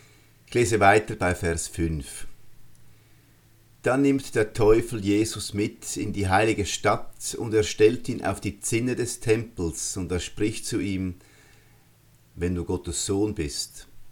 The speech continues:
dann stürze dich hinab. Denn es steht geschrieben, seine Engel ruft er für dich herbei und sie werden dich auf Händen tragen,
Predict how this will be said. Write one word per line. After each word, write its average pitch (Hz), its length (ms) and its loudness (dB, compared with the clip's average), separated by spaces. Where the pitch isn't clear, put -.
dann 120 160 -2
stürze 92 460 -4
dich 78 180 -8
hinab. 73 440 -4
Denn 110 140 8
es 110 120 0
steht 117 280 2
geschrieben, 120 720 -4
seine 107 480 -2
Engel 120 400 4
ruft 101 320 -2
er - 120 4
für 92 180 -6
dich 95 200 -6
herbei 95 540 0
und 101 160 -8
sie 98 160 -4
werden 98 260 0
dich 90 220 -4
auf - 160 -6
Händen 104 440 -6
tragen, 95 600 -6